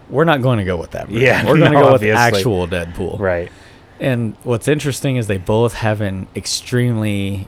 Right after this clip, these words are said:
Speaker 1: good healing factor.
Speaker 2: Yeah.
Speaker 1: Deadpool's is a little better. You
Speaker 2: Yeah.
Speaker 1: can chop Deadpool's arm off and he'll regrow
Speaker 2: He'll
Speaker 1: it in a
Speaker 2: just
Speaker 1: matter of
Speaker 2: regrow, yeah.
Speaker 1: hours.
Speaker 2: But
Speaker 1: Wolverine does heal, but he heals much slower.
Speaker 2: Yeah.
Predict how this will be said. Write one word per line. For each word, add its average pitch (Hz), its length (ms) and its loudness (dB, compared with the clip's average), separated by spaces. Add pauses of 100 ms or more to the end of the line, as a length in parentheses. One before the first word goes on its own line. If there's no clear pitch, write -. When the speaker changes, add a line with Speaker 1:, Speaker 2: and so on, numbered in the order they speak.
Speaker 1:
good 92 360 -4
healing 95 440 -6
factor. - 400 -14
Speaker 2:
Yeah. 90 280 -4 (160)
Speaker 1:
Deadpool's 135 480 0
is 123 180 0
a 117 80 0
little 113 240 2
better. 92 400 -4 (240)
You 107 100 -4
Speaker 2:
Yeah. 98 60 -2
Speaker 1:
can 131 120 0
chop 120 280 2 (140)
Deadpool's 117 500 -2
arm 110 300 0
off 98 240 -2
and 98 120 -4
he'll 107 180 0
regrow 110 420 -2
Speaker 2:
He'll 104 80 0
Speaker 1:
it 101 60 -2
in 95 60 0
a - 40 0
Speaker 2:
just 104 80 -4
Speaker 1:
matter 98 240 -2
of 90 80 0
Speaker 2:
regrow, 90 320 -2
yeah. 90 80 -4
Speaker 1:
hours. 87 220 -8 (760)
Speaker 2:
But - 60 -8
Speaker 1:
Wolverine 123 560 0
does 120 320 0
heal, 123 480 0
but 110 160 -4
he 98 80 -2
heals 101 320 -2
much 98 320 -6
slower. - 320 -10
Speaker 2:
Yeah. 90 220 -8